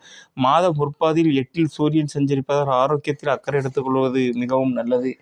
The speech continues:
வண்டி வாகனங்களில் செல்லும்போது கவனமாக இருப்பது மிகவும் நல்லது.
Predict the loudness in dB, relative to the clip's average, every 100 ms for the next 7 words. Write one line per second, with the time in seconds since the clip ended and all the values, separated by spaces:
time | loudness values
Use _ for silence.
0 | -18 -20 -6 -2 0 2 4 2 2 0
1 | -2 -2 -4 -4 -2 -2 -2 0 0 2
2 | 2 2 2 0 0 0 -2 -2 -2 -2
3 | -2 -6 -6 -4 -4